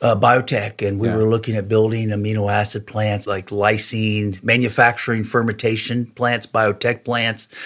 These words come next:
Speaker 1: that produce ingredients that go into food additives and feed additives
Speaker 2: Okay.
Speaker 1: together, and doing some of those together in Europe and Asia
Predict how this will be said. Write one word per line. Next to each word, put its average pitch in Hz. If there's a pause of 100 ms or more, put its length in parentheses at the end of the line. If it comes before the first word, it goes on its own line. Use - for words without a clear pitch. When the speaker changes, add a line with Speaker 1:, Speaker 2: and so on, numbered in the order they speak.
(120)
Speaker 1:
that 120
produce 123
ingredients 110
that 98
go 104
into 104
food 139
additives 147
and 104
feed 98
additives 87 (160)
Speaker 2:
Okay. 95
Speaker 1:
together, 123
and 104
doing 131
some 135
of 123
those 123
together 113
in 101
Europe 107
and 98
Asia 101